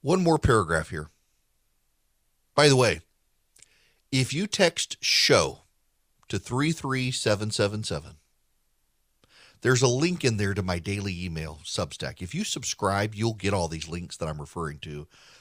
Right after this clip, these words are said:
Uh, in fact, we have started producing every day, right as the show starts.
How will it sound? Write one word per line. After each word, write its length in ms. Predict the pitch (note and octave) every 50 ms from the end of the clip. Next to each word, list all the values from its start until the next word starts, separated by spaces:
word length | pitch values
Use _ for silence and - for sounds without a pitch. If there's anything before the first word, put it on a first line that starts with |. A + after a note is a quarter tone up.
| _ -
Uh, 320 | F#2+ F#2+ G2 G2+ G2 G2 G2
in 40 | G2
fact, 220 | - A#2+ A2+ G#2
we 180 | A2 C#3+ F3 G#3+
have 140 | A3+ - -
started 520 | - - - B2 A#2+ B2 A#2+ A#2+ A#2+ -
producing 800 | - - A2+ F#2+ F2 G2+ G2+ G2 F#2+ - - - G#2 G2 G2 F#2+
every 320 | F#2 G2 G#2 B2+ D#3 E3
day, 360 | C#3+ A#2+ A#2 G#2+ F#2 F#2 F#2 F#2+
right 340 | F2+ E2+ F#2 G#2 B2+ C#3+
as 140 | E3 E3 -
the 100 | - E3
show 260 | - - - G#2 F#2+
starts. 520 | F#2+ - - F#2+ F2 F2+ F2+ - - -